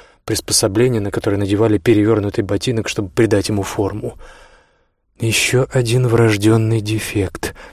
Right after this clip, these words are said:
отмечаю про себя. Генетические синдромы редко проявляются чем-то одним. На мониторе появляется клапан, его створки избыточные, рыхлые. Ясно виден участок выбухания,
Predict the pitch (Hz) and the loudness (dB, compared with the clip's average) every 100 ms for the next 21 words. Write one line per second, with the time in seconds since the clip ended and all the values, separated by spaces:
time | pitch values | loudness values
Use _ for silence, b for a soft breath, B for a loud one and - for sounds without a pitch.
0 | B _ 113 113 98 - 104 98 107 98 | B _ -2 0 0 0 0 -2 -2 -2
1 | - 104 95 90 b b b b b _ | -2 -2 -2 -4 b b b b b _
2 | 107 110 107 127 - - 123 110 - 117 | -2 0 0 -2 -2 -2 -2 -2 0 0
3 | 110 120 113 113 120 - - - 113 104 | 2 2 4 4 2 0 -6 -2 0 2
4 | 113 113 107 107 - 110 101 - - 113 | 2 2 0 -4 -2 -2 -2 -4 -2 -4
5 | 107 101 90 85 - _ _ _ _ _ | -2 -6 -6 -10 -20 _ _ _ _ _
6 | _ _ _ _ _ _ 117 123 127 131 | _ _ _ _ _ _ 0 4 4 2
7 | 131 - 156 165 147 - 120 113 135 135 | 0 0 0 0 -2 0 2 4 2 0
8 | - - 110 117 123 147 - 156 143 110 | 0 -4 -4 -2 0 0 0 0 2 2
9 | 113 117 - 127 120 - - 139 113 104 | 0 -2 -2 -2 -2 -4 -4 -2 -2 0
10 | 123 - 139 - 127 127 117 - 120 113 | -2 -2 -6 -4 -4 -2 -4 -2 0 2
11 | 107 - 110 104 101 b b b _ 117 | 0 -2 -4 -4 -6 b b b _ 2
12 | 139 - 127 123 120 127 135 - 139 117 | 4 2 0 0 0 -2 -2 0 -2 0
13 | 120 - 120 107 107 - 120 135 139 | -4 0 0 2 -2 -2 -2 0 -2